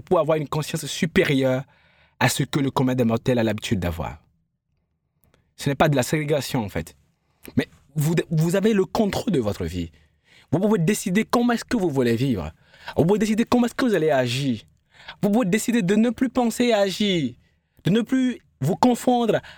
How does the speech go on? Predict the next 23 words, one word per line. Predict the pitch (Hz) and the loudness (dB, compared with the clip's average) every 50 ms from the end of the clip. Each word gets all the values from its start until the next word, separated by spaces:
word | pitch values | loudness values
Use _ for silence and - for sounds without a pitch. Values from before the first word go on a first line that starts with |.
| - - | -16 -6
à | - - 180 175 | -2 0 2 2
des | 131 131 170 165 | 2 2 0 2
consciences | - 240 240 220 - - 233 220 202 | 4 2 2 2 0 -2 -2 0 0
ou | 208 214 | 2 2
à | 208 175 | 2 2
la | 175 | 0
conscience | - - 196 175 - - 214 202 180 - - 156 - | 0 -2 -2 -2 -2 -2 -2 -2 -2 -4 -8 -8 -2
collective | - 190 180 156 - - 196 180 | 0 0 0 0 -2 -4 -2 -2
basse, | 156 139 143 135 110 95 - - - - _ _ _ _ _ _ _ _ _ _ _ - - - | 0 2 2 0 0 -2 -6 -12 -16 -18 _ _ _ _ _ _ _ _ _ _ _ -20 -16 -4
d'élever | - 160 190 220 226 220 226 196 202 233 | -2 0 2 2 2 2 2 2 2 0
votre | 220 196 208 208 - - | 2 2 0 0 0 0
niveau | 190 180 165 175 | 0 0 0 0
de | 160 147 | 0 -2
conscience, | - - 107 98 - - - 85 82 92 - - - _ _ _ _ _ _ _ _ _ _ _ _ _ _ - | -2 -2 -4 -6 -6 -8 -8 -8 -10 -10 -14 -20 -20 _ _ _ _ _ _ _ _ _ _ _ _ _ _ -2
de | 131 | 2
rêver | 131 147 151 143 165 | 2 2 2 2 0
autrement, | 160 151 - - 160 139 120 110 113 - _ _ _ _ _ _ _ _ _ _ _ - | -2 -2 -2 -2 -2 -2 -2 -6 -8 -10 _ _ _ _ _ _ _ _ _ _ _ -2
de | 127 131 | 0 0
rêver | 131 135 151 147 160 143 | 2 2 2 2 0 0
grandement, | 127 - 156 147 135 131 131 120 117 110 117 - _ _ _ _ _ _ _ _ - | 0 -2 -2 -2 -2 0 0 0 0 -2 -4 -10 _ _ _ _ _ _ _ _ -2
de | 135 | -2
vous | 147 180 | 0 2
mettre | 190 185 175 170 - | 2 2 2 0 -2